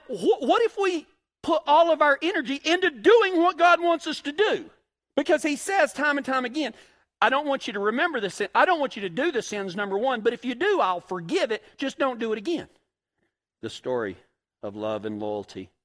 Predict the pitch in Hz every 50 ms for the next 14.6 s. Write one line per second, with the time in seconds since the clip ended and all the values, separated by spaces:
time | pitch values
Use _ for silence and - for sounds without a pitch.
0 | _ _ _ _ - 104 113 120 120 127 135 139 135 127 120 127 135 135 120 117
1 | 110 98 92 87 _ _ _ _ _ _ _ - 120 120 113 - - 117 - -
2 | - 113 107 101 - - 92 90 87 _ _ _ _ _ _ _ _ _ _ -
3 | 151 175 185 185 185 185 180 180 190 202 220 226 220 165 151 131 113 - - _
4 | _ _ _ _ _ _ _ - 139 151 151 143 - - - 170 160 147 139 123
5 | 110 101 - - - _ _ _ _ _ _ _ _ _ _ _ _ _ _ _
6 | _ _ _ - 117 113 113 110 104 101 101 98 98 92 85 82 82 _ _ _
7 | _ _ _ _ _ - 120 120 117 - - 135 131 120 113 110 101 92 87 85
8 | - _ _ _ _ _ _ _ _ _ _ _ - 123 127 - - 139 135 123
9 | 127 123 120 120 123 123 127 127 131 127 120 _ _ _ _ _ _ _ _ _
10 | _ _ _ - 120 120 127 120 113 110 - - _ _ _ _ _ _ _ -
11 | 113 120 127 131 139 143 143 143 - - 160 151 147 139 139 139 151 160 180 156
12 | 165 165 - - - 165 143 139 123 117 101 90 87 - _ _ _ _ _ _
13 | _ _ _ - - - - - - - - 151 143 117 117 107 - 104 95 101
14 | 98 95 98 101 - - - 80 69 67 _